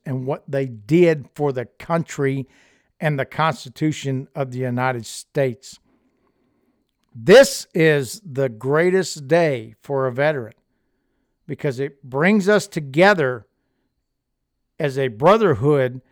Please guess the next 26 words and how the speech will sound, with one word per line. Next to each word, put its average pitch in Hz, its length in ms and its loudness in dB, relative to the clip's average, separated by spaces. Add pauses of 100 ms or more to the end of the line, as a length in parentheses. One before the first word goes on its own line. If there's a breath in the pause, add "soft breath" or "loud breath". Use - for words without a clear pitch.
(380)
as 147 200 -2
veterans, 135 760 0
and 143 120 -4
we 151 120 -4
reach 175 340 0
out 175 240 4
to - 120 -16 (100)
all 214 600 8
our 180 240 6
veterans, 151 720 0 (600)
all 190 280 8
our 202 160 6
friends 170 580 2
in 147 120 -2
the 139 80 -4
services, 127 800 -2 (600)
and 139 160 -6
we 151 160 -4 (160)
thank 190 320 2
them 147 400 0 (580)
as 170 280 4
veterans. 156 720 2
So 156 200 -2
veterans 190 640 2
thank 175 380 -2
veterans 151 600 0